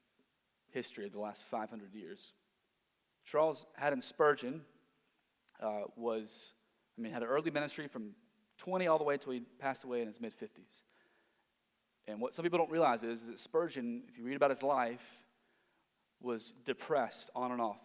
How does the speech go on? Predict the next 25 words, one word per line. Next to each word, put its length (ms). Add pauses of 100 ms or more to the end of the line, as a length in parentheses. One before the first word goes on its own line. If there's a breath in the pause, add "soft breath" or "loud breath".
most 260
of 80
his 120
life, 200 (420)
most 260
of 60
his 120
adult 180
life. 180 (960)
He 60
struggled 280
with 80
depression. 360 (1080)
I 40
mean, 160
there, 200
there, 140
there 140
are 60
times 360
where 80
he 140
literally, 560
he, 80
he, 160